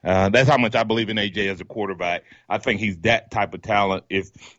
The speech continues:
you were to put him back in the college game today, that he would be that type of player with this Alabama offense, uh, maybe even better than Mac Jones, um, because his play action was,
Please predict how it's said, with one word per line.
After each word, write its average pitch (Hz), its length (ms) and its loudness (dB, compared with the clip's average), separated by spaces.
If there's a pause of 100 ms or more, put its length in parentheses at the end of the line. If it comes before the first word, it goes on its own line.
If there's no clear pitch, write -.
you 113 80 -4
were 120 80 2
to 107 60 -2
put 113 160 0
him 110 180 2
back 107 240 0
in 104 80 -6
the 95 80 -6
college 113 460 -2
game 107 300 -2
today, 98 760 0 (420)
that 92 160 -4
he 107 220 2
would 87 260 0
be 95 520 0 (100)
that 101 320 0
type 90 260 -2
of - 140 -10
player 87 420 2 (320)
with 104 300 0
this 107 280 2
Alabama 92 460 0
offense, 90 680 -4 (340)
uh, 98 300 0
maybe 110 540 4
even 98 200 -2
better 90 300 -2
than 90 160 -8
Mac 85 240 -6
Jones, 85 520 -8 (360)
um, 90 420 0 (840)
because 107 500 4
his 110 380 -2
play 113 180 2
action 95 460 0
was, 87 160 -6